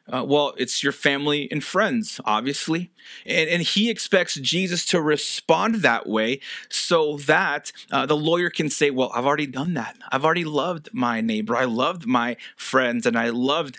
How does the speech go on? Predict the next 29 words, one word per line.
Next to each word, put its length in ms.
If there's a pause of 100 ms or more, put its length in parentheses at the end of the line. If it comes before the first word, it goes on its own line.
(200)
my 380
family." 680 (220)
So 240
then 400
he 200
can 220
get 240
a 260 (260)
good 260
job 460
from 340
Jesus. 460
He 100
could 180
get 160
a 60
certificate, 960
a 120
ribbon 480
of, 240 (320)
of 260
loving 600
people, 560 (500)
and 120
so 120
that 180
the 100
lawyer 440
can 360